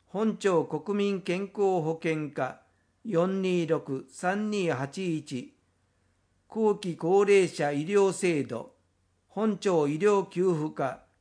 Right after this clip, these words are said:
四二六三三九五。新型コロナウイルス感染症生活困窮者自立支援金の申請期限が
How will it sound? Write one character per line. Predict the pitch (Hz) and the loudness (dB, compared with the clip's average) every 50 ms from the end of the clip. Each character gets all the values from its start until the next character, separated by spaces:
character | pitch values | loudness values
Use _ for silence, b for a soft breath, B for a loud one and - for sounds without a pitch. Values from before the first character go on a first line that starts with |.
| _ _ _ _ _ | _ _ _ _ _
四 | - 165 165 170 185 196 196 | -2 2 2 4 4 2 0
二 | 196 190 185 175 170 | 0 0 0 0 0
六 | 160 156 147 - 151 127 127 - - | 0 -2 -2 -4 -8 -8 -8 -10 -12
三 | - - 180 202 214 214 | -6 -4 -2 -2 -2 -4
三 | 208 - 226 202 185 165 135 | -2 -2 -2 -2 -2 -4 -6
九 | - - 160 170 180 180 165 | -6 -4 0 0 0 0 0
五。 | 147 151 131 131 127 123 - - _ _ _ _ _ _ _ _ _ _ _ _ _ _ _ _ _ _ _ _ _ _ _ _ _ _ _ _ _ _ _ _ _ _ _ _ _ _ | 0 -2 -2 -2 -4 -6 -12 -16 _ _ _ _ _ _ _ _ _ _ _ _ _ _ _ _ _ _ _ _ _ _ _ _ _ _ _ _ _ _ _ _ _ _ _ _ _ _
新 | _ - - - 175 185 196 202 196 | _ -16 -12 -6 -4 -2 -2 -2 0
型 | 185 185 185 - 185 175 | 0 -2 0 0 -2 -2
コ | - - 170 | 0 0 0
ロ | 190 214 | 0 2
ナ | 208 208 208 | 4 4 4
ウ | 190 185 202 | 4 2 0
イ | 214 196 | 0 0
ル | 202 185 | 0 -2
ス | - 175 165 | -2 -6 -8
感 | 135 - 151 170 190 180 | -4 -2 -2 -2 -2 -4
染 | - - 190 180 180 | -4 -4 -2 -2 -2
症 | 165 - - 175 160 151 147 147 | -2 -2 0 2 2 2 0 -2
生 | 143 - - 180 190 202 | -8 -6 0 2 2 2
活 | 196 208 202 196 - 208 | 2 0 -4 -4 -4 -10
困 | - - 185 185 190 185 | -4 -2 -2 -2 -2 -4
窮 | 180 - 202 185 170 147 | -4 -2 0 0 0 0
者 | - - 147 135 131 - - _ _ _ _ _ | -2 -4 -4 -4 -4 -6 -12 _ _ _ _ _
自 | - 143 151 165 | -4 -4 -2 0
立 | 196 190 190 214 196 | 0 -2 -2 -4 -6
支 | 160 - - 180 175 | -6 -4 0 0 2
援 | 185 202 196 180 | 2 2 -2 -2
金 | - 202 190 190 185 185 | -2 -2 -2 -2 0 0
の | 180 175 165 | 2 0 0
申 | 165 - 175 185 202 190 | 0 -2 -4 -4 -4 -4
請 | 185 - 214 202 196 185 | -2 2 4 4 4 4
期 | - - 196 190 | 0 -6 -4 0
限 | 190 180 165 156 147 | 0 2 2 0 0
が | 139 135 127 135 - | -2 -4 -4 -6 -10